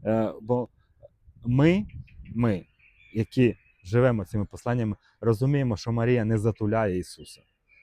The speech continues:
Не затуляє і не хоче його затуляти. І тільки веде до нього. Дорога дитино, материнською любов'ю прошу тебе, дай мені свої складені руки. Що означає складені руки, дай мені?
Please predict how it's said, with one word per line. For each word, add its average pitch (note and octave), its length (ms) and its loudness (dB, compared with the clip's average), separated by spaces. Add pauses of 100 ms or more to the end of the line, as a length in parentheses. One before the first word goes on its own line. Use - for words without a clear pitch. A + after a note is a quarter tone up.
(100)
Не A#2+ 140 4
затуляє C3+ 560 6
і - 160 -2
не A#2 140 2
хоче C#3+ 320 0
його G2+ 180 0
затуляти. E2+ 580 -10 (480)
І A#2 60 -8
тільки C3+ 360 0 (260)
веде G#2 520 2
до F2+ 120 -4
нього. F2 340 -6 (920)
Дорога B2 300 6
дитино, C3 480 4 (1200)
материнською C#3 560 4
любов'ю C#3 320 6
прошу C3+ 320 4
тебе, F2+ 260 4
дай B2 280 4
мені C3 260 2
свої A#2 280 2
складені A2 540 0
руки. B2 340 0 (400)
Що - 180 -2
означає A#2+ 420 2
складені A#2+ 460 -2
руки, C#3+ 320 -2
дай E2 220 -14
мені? - 200 -20